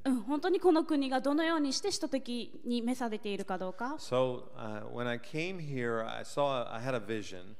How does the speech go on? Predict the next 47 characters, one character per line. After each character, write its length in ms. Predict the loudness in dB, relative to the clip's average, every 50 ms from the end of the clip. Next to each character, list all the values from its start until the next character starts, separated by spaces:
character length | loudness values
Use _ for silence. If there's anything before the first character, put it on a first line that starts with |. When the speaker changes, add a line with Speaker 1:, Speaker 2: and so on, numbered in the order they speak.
| -10 -10 -10 -10 -10 -10 -6 -2
Speaker 1:
う 80 | 0 0 0
ん、 40 | 0
こ 140 | -2 0 4
こ 100 | 4 6
に 120 | 6 4
来 80 | 4 2
た 100 | 2 2
時 240 | 2 0 0 -2
に、 180 | -2 0 0 0
え 60 | 0
ー、 20 | 0
ビ 120 | 0 0
ジ 100 | 0 0
ョ 20 |
ン 40 | 0
を 20 | 0
見 140 | 0 -2
ま 160 | -2 -2 -4 -4
し 100 | -4 -2
た。 220 | 0 0 0 -2 -4 -8 -10 -10 -10 -8 -8 -6
Speaker 2:
And 120 | -4 -2
I 80 | -2 -4
saw 500 | -4 -6 -4 -2 0 2 2 2 2 2
the 80 | 0
Lord 400 | -2 -2 0 0 2 2 0 0
begin 300 | -2 -4 -2 -2 -2 -2
to 100 | -2 -2
shake 500 | -4 -4 -4 0 0 0 0 0 -4 -4
this 240 | -6 -6 -6 -6 -6
land. 360 | -6 -6 -6 -6 -6 -8 -8 -10 -8 -2
Speaker 1:
う 60 | 0 0 0 0
ん、 80 | -2 -4 -8 -10 -4
こ 140 | 2 4 6
の、 320 | 8 8 6 4 2 0 0 0
え 240 | 0 0 0 0
ー、 20 | -2
国 380 | 2 6 8 8 10 10 8
を 120 | 8 6 6
主 240 | 4 2 0 2 2
が 140 | 4 4
揺 140 | 4 4 4
り 80 | 4 4
動 240 | 4 4 2 2 2
か 180 | 2 2 2
す 140 | 2 0 -2
の 140 | 0 0 0
を 80 | -2